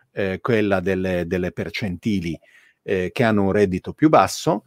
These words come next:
ecco, la conseguenza non ne viene tratta, cioè non ci sono o sono poche le nazioni che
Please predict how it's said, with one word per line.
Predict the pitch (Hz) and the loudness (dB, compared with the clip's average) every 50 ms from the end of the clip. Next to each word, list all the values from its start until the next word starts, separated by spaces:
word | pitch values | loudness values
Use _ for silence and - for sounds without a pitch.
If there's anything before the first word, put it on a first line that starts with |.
| _ _ | _ _
ecco, | _ - - 135 - - | _ -4 -4 0 2 4
la | 113 113 120 - | 6 6 4 6
conseguenza | - 196 202 214 202 165 - - 202 190 170 175 165 160 165 156 - 185 180 | 4 4 6 6 4 2 4 2 4 6 6 6 6 6 4 4 4 4 6
non | 175 151 131 131 135 143 | 6 6 8 8 8 6
ne | 147 147 | 6 6
viene | 127 117 104 98 95 113 123 | 6 4 4 2 2 2 0
tratta, | - - 98 92 87 - _ _ - 90 90 - | 0 0 0 0 0 -2 _ _ -10 -10 -8 -2
cioè | - - 139 127 117 98 - - - - _ _ | 2 4 6 6 6 4 0 -4 -16 -20 _ _
non | - 139 143 143 135 | 6 6 8 8 8
ci | - - - 131 | 6 4 -2 -6
sono | - - - 190 170 131 117 101 95 95 92 90 87 - _ _ _ _ _ _ | -2 0 2 4 4 4 2 2 -2 -4 -6 -6 -10 -12 _ _ _ _ _ _
o | - - | -12 -12
sono | - - - 139 127 117 - | -8 -6 -4 -2 -2 -2 0
poche | - 170 170 131 110 - - 113 | 0 2 2 2 0 -4 -6 -8
le | 107 117 | -6 -6
nazioni | 120 127 - - - 190 165 143 139 139 151 175 190 - | -6 -6 -6 -4 0 2 2 4 4 4 2 0 -2 -4
che | - - 165 127 98 - | 0 0 2 2 0 -2